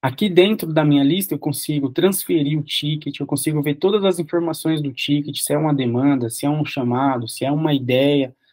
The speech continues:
né? Eu consigo excluir também da lista. Então, ah, eu re-, re-, já fiz esse ticket aqui, eu não preciso mais,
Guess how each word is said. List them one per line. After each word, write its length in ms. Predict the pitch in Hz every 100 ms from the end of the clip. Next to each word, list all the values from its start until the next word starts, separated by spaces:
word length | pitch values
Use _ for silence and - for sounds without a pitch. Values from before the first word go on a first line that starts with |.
| _ -
né? 160 | 151
Eu 60 | 151
consigo 400 | 151 - 160 170
excluir 400 | - 180 147 160
também 340 | 151 139 139
da 100 | 135
lista. 400 | 117 135 160 -
Então, 260 | 120 135 139
ah, 160 | 160 151
eu 60 |
re-, 260 | 127 123 -
re-, 360 | 117 131 139 -
já 220 | 123 139
fiz 180 | 139 139
esse 220 | 143 - 131
ticket 440 | - 139 139 -
aqui, 180 | 123 139
eu 60 |
não 100 | 139
preciso 380 | 139 123 135 131
mais, 320 | 131 127 -